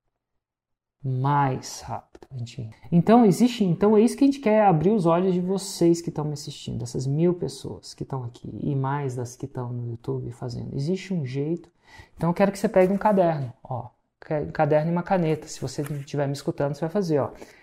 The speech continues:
Você vai fazer um xizinho ali, ó, e vai fazer um, escrever independência. Independência. Tá? E aí você vai escolher uma das três ou quatro independências, ou as quatro que você quer. Tem a financeira, você vai colocar um F, se você quiser a financeira.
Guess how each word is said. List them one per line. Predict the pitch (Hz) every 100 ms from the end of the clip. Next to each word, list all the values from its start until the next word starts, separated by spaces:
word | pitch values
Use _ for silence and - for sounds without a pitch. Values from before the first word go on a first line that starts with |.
| _ _ _ _ _
Você | - 151
vai | 151
fazer | 147 165
um | 165
xizinho | 165 196 165 143 180 190
ali, | 123 151 196
ó, | 127 110 - _ _ _ -
e |
vai | 147 151
fazer | 160 147 156
um, | 165 160 - - 123
escrever | - - 147 156
independência. | 170 180 202 190 151 127 120 - _ _ _ _ _ _ _ _ _ _ _ _ _
Independência. | 147 139 160 226 214 151 - - _ _ _ _ _ _ _ _ _ _
Tá? | 170 208 202
E | 185
aí | 208
você | 220 -
vai | 220
escolher | 220 208 208
uma | 233 262
das | 254 -
três | 196 214 208 -
ou | 190
quatro | 196 180 175 185
independências, | 185 185 170 -
ou | 269
as |
quatro | - 233 233 -
que |
você | 214 233
quer. | 214 156 113 -
Tem | 131 123
a |
financeira, | 120 202 196 - 185 196
você | 190
vai | 147
colocar | 143 147
um | 156 156
F, | 165 -
se | -
você | 135 143
quiser | 156 135 127
a |
financeira. | 127 143 151 - 143